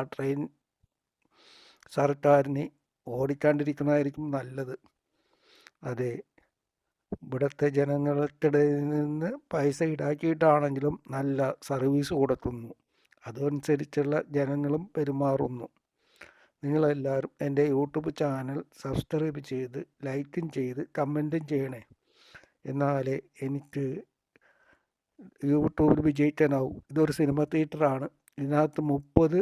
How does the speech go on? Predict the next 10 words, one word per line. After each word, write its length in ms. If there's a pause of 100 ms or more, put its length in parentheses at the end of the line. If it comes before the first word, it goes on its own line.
(120)
സ്ക്രീൻ 460
ഉണ്ടെന്നാണ് 560
അറിയാൻ 460
കഴിഞ്ഞു. 440 (1300)
എൻ്റെ 240
ചാനലിൻ്റെ 500
പേര് 320 (100)
ഷെല്ലി 440
എം 120
എഫ്. 160